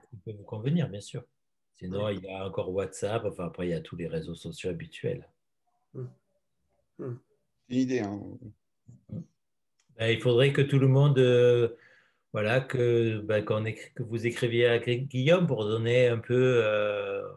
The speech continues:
Speaker 1: le sent-, son, votre sentiment et savoir le, si c'est intéressant de le faire.
Speaker 2: Je recontacterai, euh, tout le monde de toute façon quand j'aurai mis sur le site internet et je demanderai en même temps s'ils sont d'accord pour faire, euh, pour faire un groupe.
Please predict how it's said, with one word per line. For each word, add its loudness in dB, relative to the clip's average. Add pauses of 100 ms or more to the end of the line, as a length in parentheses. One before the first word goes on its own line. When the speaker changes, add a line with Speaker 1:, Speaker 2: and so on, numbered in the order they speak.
Speaker 1:
le -18
sent-, -8
son, -10
votre -10
sentiment -4
et 2
savoir -6
le, -6 (160)
si -18
c'est -10
intéressant -10
de -8
le -4
faire. -8 (600)
Speaker 2:
Je -12
recontacterai, 2
euh, 2
tout -10
le 0
monde 0
de 2
toute -12
façon -4
quand -2
j'aurai -2
mis -2
sur -8
le 0
site -10
internet -6 (420)
et -4
je -4
demanderai 2
en 4
même 2
temps -4
s'ils -8
sont -6
d'accord -6
pour -18
faire, -6
euh, -6 (460)
pour -12
faire -8
un -2
groupe. -2